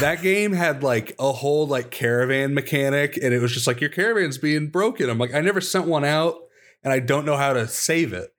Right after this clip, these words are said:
Speaker 1: and I don't know how to build another one."
Speaker 2: <laughs>
Speaker 1: And, like, th-, that whole, like, quest line was, like, to get, like, special, like, I, I, it was completely, like,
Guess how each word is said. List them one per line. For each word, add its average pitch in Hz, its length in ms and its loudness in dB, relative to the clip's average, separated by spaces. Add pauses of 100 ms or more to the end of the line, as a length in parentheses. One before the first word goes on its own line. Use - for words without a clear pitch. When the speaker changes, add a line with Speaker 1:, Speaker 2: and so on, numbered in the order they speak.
Speaker 1:
and 131 100 -4
I 127 80 4
don't 139 140 2
know 135 80 0
how 131 80 0
to 117 100 2
build 120 160 4
another 107 260 2
one." - 200 -2
Speaker 2:
<laughs> 185 60 0 (1160)
Speaker 1:
And, 147 200 0
like, 143 180 0
th-, 131 320 -2
that 147 200 0
whole, 170 180 0
like, 156 160 -2
quest 147 300 0
line 156 180 2
was, 127 100 0
like, 123 160 0
to 120 100 -6
get, 131 140 2
like, 123 140 -2
special, 127 500 0
like, 113 160 2
I, 107 160 0
I, 120 140 0
it 123 140 0
was 127 120 0
completely, 156 600 0
like, 107 420 0